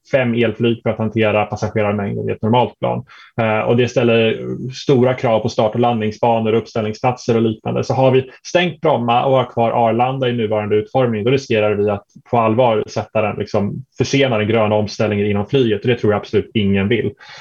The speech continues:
Så att det är ju ett exempel där, där en stängning av Bromma nu i förtid, eh, på riktigt kan riskera den gröna omställningens, eh, hastighet,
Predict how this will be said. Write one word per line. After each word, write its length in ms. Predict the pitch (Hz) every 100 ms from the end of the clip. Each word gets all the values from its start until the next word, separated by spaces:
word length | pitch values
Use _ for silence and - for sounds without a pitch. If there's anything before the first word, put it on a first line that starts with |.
| - - _ _
Så 120 | - 131
att 60 |
det 60 | 147
är 80 | 139
ju 120 | 127
ett 200 | 127 -
exempel 500 | 120 120 101 - 101
där, 200 | 104 101
där 340 | 107 120 123
en 80 | 117
stängning 300 | - 110 107
av 100 | 104
Bromma 340 | 110 104 113
nu 200 | 123 95
i 20 | 98
förtid, 540 | 117 107 - 120 98 98 -
eh, 180 | 117 107
på 140 | 127
riktigt 260 | 127 127 127 _ _ - -
kan 320 | 123 113 107 107
riskera 460 | 110 101 123 131 113
den 100 | 104
gröna 240 | 107 104
omställningens, 840 | 104 - 120 117 117 117 113 - 120
eh, 220 | 117 113
hastighet, 440 | 113 - 123 127